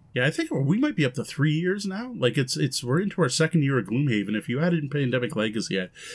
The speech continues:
it, I think it might even be three years of getting together mostly, most Fridays. Um, so getting back to the game, we did play two rounds. The first one was rough,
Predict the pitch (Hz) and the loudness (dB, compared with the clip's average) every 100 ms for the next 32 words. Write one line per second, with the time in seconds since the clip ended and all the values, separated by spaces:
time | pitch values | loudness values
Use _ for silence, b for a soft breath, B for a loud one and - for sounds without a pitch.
0 | B 135 107 123 160 262 143 139 135 110 | B -2 0 2 2 2 4 4 2 0
1 | - 123 120 117 98 95 110 113 101 107 | 2 0 2 0 0 -2 -2 -2 -2 -2
2 | 107 101 _ - 147 156 151 - 113 107 | -2 -4 _ 0 4 4 0 -2 -2 -2
3 | 104 127 147 - 101 98 87 - - _ | 0 0 0 -2 -2 -2 -6 -12 -18 _
4 | _ B B B B B 123 123 120 113 | _ B B B B B 2 4 2 -2
5 | - - 156 277 311 285 233 165 147 165 | -8 -6 0 2 2 2 2 4 4 2
6 | 160 202 - 220 - 202 135 131 139 - | 2 0 0 0 0 2 2 0 -4 -4
7 | 135 185 202 - 220 208 175 135 120 - | -2 0 0 -2 -2 -2 2 2 2 -2